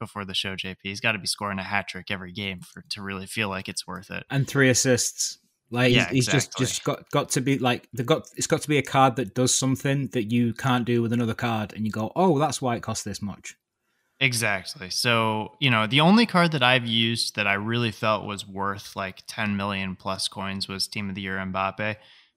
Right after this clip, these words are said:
Speaker 1: when I used his loan a few months ago or a month and a half ago. Um, but the one thing I will say, and, and you kinda alluded to it, J P, is that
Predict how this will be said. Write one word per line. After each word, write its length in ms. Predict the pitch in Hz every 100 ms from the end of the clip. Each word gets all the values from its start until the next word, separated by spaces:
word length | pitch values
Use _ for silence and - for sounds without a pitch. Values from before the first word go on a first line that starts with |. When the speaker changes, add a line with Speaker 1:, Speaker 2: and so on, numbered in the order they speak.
| -
Speaker 1:
when 120 | 104
I 80 | 98
used 300 | 95 95 -
his 180 | 110 -
loan 220 | 120 120
a 60 |
few 160 | 113 123
months 240 | 120 117
ago 260 | 120 120 117
or 220 | 98 95
a 60 | 95
month 200 | 101 98
and 80 | 101
a 60 |
half 200 | 107 104
ago. 240 | 113 113 - _ _ _ _ -
Um, 260 | 107 107 127
but 220 | 156 - _ _ _ _ _ _ _
the 80 | 139
one 260 | 143 208
thing 160 | 220 190
I 100 | 143
will 220 | 139 143
say, 280 | 139 139 127
and, 180 | 120 117
and 220 | 113 113
you 100 | 117
kinda 520 | - 113 107 101 101 113
alluded 420 | 110 110 110 101
to 160 | 107 101
it, 100 | 98
J 180 | 101
P, 240 | 98 107 101
is 160 | 98
that 320 | - 104 98